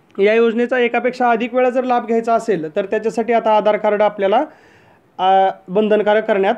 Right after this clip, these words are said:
आलेलं आहे. तर <clears throat> या योजनेची पहिली लाभार्थी आहे हरियाणातील कर्नाल गावातील एकोणीस दिवसाची करिश्मा. ही या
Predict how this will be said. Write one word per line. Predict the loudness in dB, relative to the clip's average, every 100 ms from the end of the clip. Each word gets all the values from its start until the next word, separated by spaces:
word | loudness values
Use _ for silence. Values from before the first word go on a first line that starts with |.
| -6 _ _
आलेलं | -2 0 0
आहे. | 0 -4 -8 _ _ _ 0
तर | 0 0 -8 _
<clears throat> | -8 -6 -6 -2
या | 2
योजनेची | 2 0 -4
पहिली | -2 2 2 2
लाभार्थी | 2 0 0 0
आहे | 0
हरियाणातील | 0 0 0 0 0 -2 -6 -8 _ _ _ _ _ _ _ _ _ _ _ _ _
कर्नाल | 0 2 2 0 0
गावातील | 2 2 2 0 -4 -8 _ -4
एकोणीस | -4 0 2 2
दिवसाची | 2 0 0 0 -2 -4 _ _ -2
करिश्मा. | -2 -2 -4 -6 -8 _ _
ही | -4 -2 -2 -8 -6
या | 0 2 0